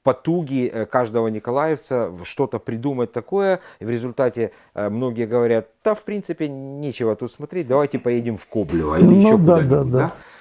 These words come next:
Speaker 1: Вот. И в результате получается, что в Николаеве-то и смотреть нечего. Хотя, хотя,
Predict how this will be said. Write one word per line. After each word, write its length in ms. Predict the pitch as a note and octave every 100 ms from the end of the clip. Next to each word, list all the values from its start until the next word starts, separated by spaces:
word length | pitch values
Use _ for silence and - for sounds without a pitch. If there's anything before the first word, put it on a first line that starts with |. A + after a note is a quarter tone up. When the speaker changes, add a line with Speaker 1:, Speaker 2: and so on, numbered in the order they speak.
| _
Speaker 1:
Вот. 300 | G#2+ G#2 -
И 80 | B2
в 60 | A#2+
результате 600 | C3 E3 E3+ A3 A3 C#3+
получается, 640 | C3+ C3+ F#3+ F#3+ F#3 C#3
что 180 | - A#2+
в 60 | A#2
Николаеве-то 600 | A#2+ D#3+ F3 D#3+ C#3+ D3+
и 60 |
смотреть 480 | C#3+ D#3 E3 E3+ -
нечего. 400 | F2 C#2+ D#2 C2+ _
Хотя, 640 | - C3+ D3 G3+ B2+ D#2 -
хотя, 460 | A#2+ - F#2 D2